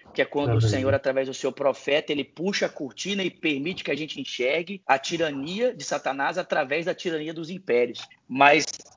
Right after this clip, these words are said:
Speaker 1: ali, né, no Faraó, a gente vê esse, esse princípio, né, de como que esse império tirano se coloca contra o governo de Deus na história. E a forma como Deus, então, com o braço estendido e mão poderosa, usando ali a narrativa do Êxodo, ele estende o seu braço para julgar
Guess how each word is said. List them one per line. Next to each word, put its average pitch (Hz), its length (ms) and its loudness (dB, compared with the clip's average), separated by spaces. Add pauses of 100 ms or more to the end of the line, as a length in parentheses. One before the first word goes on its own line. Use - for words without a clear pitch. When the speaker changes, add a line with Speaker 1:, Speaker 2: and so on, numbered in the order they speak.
(100)
Speaker 1:
ali, 139 420 0
né, 165 140 0
no 160 140 -4
Faraó, 143 400 2
a 151 40 0
gente 180 240 -10
vê 151 480 -4
esse, 143 260 -8
esse 139 180 -8
princípio, 156 680 -8
né, 135 220 -2 (360)
de 127 120 -2
como 165 280 6
que 160 320 4
esse 147 300 4
império 147 500 6
tirano 147 520 -4
se - 160 -8
coloca 143 580 2
contra 165 460 -10
o - 20 -12
governo 143 420 -4
de 139 120 -12
Deus 139 200 -4
na 127 120 -8
história. 127 400 2
E 131 40 6
a 120 40 2
forma 165 280 0
como 165 300 -4
Deus, 165 340 -2
então, 143 320 -6
com 139 140 -4
o 131 40 -2
braço 135 320 6
estendido 135 340 -6
e 135 40 -2
mão 131 100 0
poderosa, 131 680 0
usando 123 540 0
ali 131 160 4
a 131 80 4
narrativa 131 500 -2
do 123 200 -4
Êxodo, 170 420 -2
ele 151 200 2
estende 185 520 -6
o 202 60 -8
seu 165 200 -4
braço 139 380 -2
para 151 320 0
julgar 147 720 -2